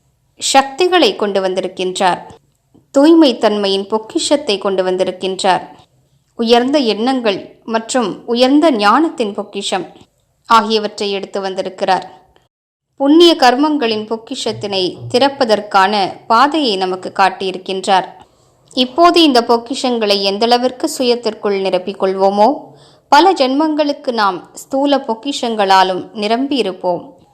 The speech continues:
மேலும் சூக்ஷ்ம பொக்கிஷங்களாலும் நிரம்பியிருப்போம். எனவே வாருங்கள், நாம் நமது பைகளை முன்னால் நீட்டுவோம்.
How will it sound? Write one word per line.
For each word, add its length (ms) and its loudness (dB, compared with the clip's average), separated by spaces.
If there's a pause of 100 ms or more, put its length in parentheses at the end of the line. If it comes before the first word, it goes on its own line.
(400)
மேலும் 580 0 (120)
சூக்ஷ்ம 540 0
பொக்கிஷங்களாலும் 960 0
நிரம்பியிருப்போம். 800 -4 (600)
எனவே 360 0
வாருங்கள், 760 2 (260)
நாம் 540 2
நமது 360 0
பைகளை 680 0
முன்னால் 440 2
நீட்டுவோம். 540 -6